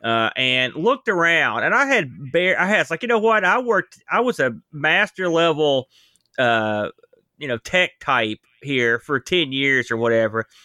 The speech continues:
I'm gonna get me something solid, something awesome. I'm not taking any crap job, you know what I'm saying? And then, I, I, of course, I was back in West Virginia, right? And so it dawned on me how screwed I was pretty early on because there is no,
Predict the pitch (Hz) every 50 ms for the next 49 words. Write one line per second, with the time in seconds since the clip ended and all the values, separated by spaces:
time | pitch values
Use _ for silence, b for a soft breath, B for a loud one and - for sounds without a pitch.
0 | b b _ - 214 226 254 202 147 123 135 175 - 151 156 160 156 117 - -
1 | - 175 160 - - 117 - - - 170 151 143 135 123 104 101 - - 190 -
2 | 139 139 147 151 143 131 - - 123 147 214 254 269 - 170 180 135 143 127 -
3 | - - 156 151 143 139 127 - 117 110 123 113 104 95 95 90 90 90 120 120
4 | 131 131 123 117 - 147 139 139 135 135 139 131 b b b b b b b b
5 | b b b b b _ _ 143 151 160 165 185 196 190 180 170 143 147 156 -
6 | - 160 156 151 - - - 202 196 - 185 170 165 143 120 147 170 170 175 -
7 | 170 147 143 151 151 - - 139 120 - 139 143 147 147 135 117 107 98 95 -
8 | _ _ _ 117 117 117 117 120 - b b b b b b b b b _ _
9 | 147 160 156 - 190 170 165 156 151 - - _ _ - - - _ _ _ _
10 | _ _ _ 135 170 160 135 170 165 175 202 226 240 247 202 165 170 160 151 147
11 | 147 143 151 143 - - - - 196 202 220 247 262 240 180 139 127 123 123 131
12 | 127 123 123 117 - - 240 214 208 202 208 202 190 175 170 175 208 240 202 165
13 | - 170 156 135 180 185 190 214 190 175 170 147 127 117